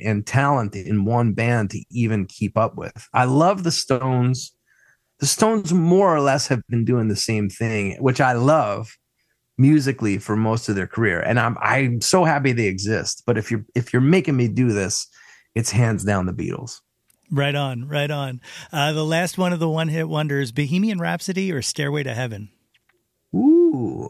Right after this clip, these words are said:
Speaker 1: um, I think Bohemian Rhapsody, mostly because Freddie and Queen, what they were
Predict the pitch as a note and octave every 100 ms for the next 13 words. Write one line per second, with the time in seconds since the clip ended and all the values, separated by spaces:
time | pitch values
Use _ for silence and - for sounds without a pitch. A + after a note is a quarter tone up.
0 | - D3 D#3+ F3 F#3 F#3+ E3+ _ _ _
1 | _ _ _ _ _ _ _ - - D3
2 | - - - A3 B3 - - _ _ _
3 | _ _ _ _ _ _ _ - C#3+ C#3
4 | E3 D#3 C#3+ B2 A2+ G#2 A2 - G2 F#2+
5 | F2 - _ _ _ _ _ - E2 D3+
6 | E3+ F#3 G#3 G3 G3+ E3+ E3+ E3+ C#3 -
7 | C3+ C#3+ C#3 B2+ - B2+ A#2+ A2 G2+ G#2+
8 | G#2+ G#2